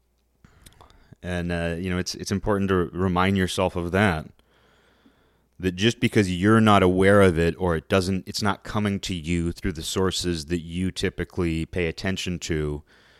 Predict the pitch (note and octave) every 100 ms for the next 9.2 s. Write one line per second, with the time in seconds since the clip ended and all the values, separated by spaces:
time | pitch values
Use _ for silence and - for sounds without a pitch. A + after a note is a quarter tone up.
0 | _ _ _ _ _ _ _ _ _ _
1 | - F2 E2 - G2+ E2+ F2 E2 E2 E2+
2 | D#2+ D#2 E2+ F#2 E2+ D#2 D2+ D#2 - _
3 | _ _ _ _ _ _ _ _ _ _
4 | _ _ _ _ _ _ - G2 A#2+ D#3+
5 | C3+ A#2 G2+ - G#2+ F#2+ F#2+ F2 F#2+ F#2
6 | G2+ G2 F2+ E2 - F2+ F2+ G2 F#2+ F2
7 | E2+ - - F#2+ F2+ - F2 - F#2 E2
8 | - F2+ D#2 D#2 - F#2 F2 D#2 D#2+ D#2
9 | - -